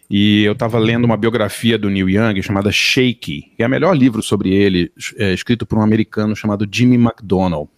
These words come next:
le-, lendo, sei lá, dez anos atrás, quando a biografia saiu, e eu tô lendo lá o livro e no meio ele fala do Zuma e fala dessa música Danger Bird,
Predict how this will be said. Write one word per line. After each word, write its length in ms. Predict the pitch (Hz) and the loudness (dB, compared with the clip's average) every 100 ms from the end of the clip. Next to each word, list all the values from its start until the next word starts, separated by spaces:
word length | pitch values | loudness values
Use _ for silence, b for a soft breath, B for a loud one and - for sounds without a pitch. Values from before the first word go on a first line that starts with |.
| - | -4
le-, 260 | 262 175 151 | 2 2 2
lendo, 300 | 104 120 135 | 0 -2 -2
sei 140 | - 98 | -2 -4
lá, 80 | |
dez 260 | 76 92 95 | -2 -2 -2
anos 160 | 95 82 | -2 -4
atrás, 320 | - 82 82 | -2 -4 -2
quando 140 | 95 | -2
a 20 | |
biografia 380 | 87 90 92 92 | 0 0 0 -2
saiu, 340 | - 92 78 78 B B B B B | -2 -4 -4 -8 B B B B B
e 40 | |
eu 100 | 156 | 0
tô 140 | 202 | 2
lendo 240 | 143 143 135 | 2 2 2
lá 80 | 127 | 2
o 60 | |
livro 340 | 123 135 135 143 | 4 2 2 0
e 40 | |
no 120 | 147 | 2
meio 240 | 127 131 135 | 4 4 2
ele 80 | |
fala 260 | - 110 107 | 0 0 0
do 140 | 127 | 0
Zuma 320 | 110 107 127 131 | 0 0 0 0
e 20 | |
fala 260 | - 120 | 0 0
dessa 220 | 117 110 101 | 0 0 -2
música 300 | 101 - 92 | -2 -2 -2
Danger 340 | 87 98 107 | -2 0 0
Bird, 380 | 101 120 92 | 2 2 0